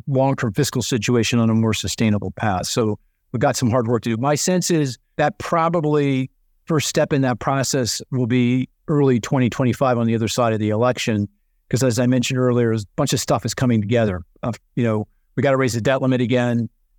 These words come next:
The Trump tax cuts for high-income households, they expire, you know, in twenty twenty-five. There's a bunch of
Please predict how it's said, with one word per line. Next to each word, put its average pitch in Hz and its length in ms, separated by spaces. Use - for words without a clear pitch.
The 110 80
Trump 139 340
tax 139 340
cuts 131 260
for 123 140
high-income 120 380
households, 110 440
they 120 140
expire, 120 760
you 131 40
know, 117 140
in 113 80
twenty 113 220
twenty-five. 110 640
There's 120 120
a 117 40
bunch 131 260
of 127 240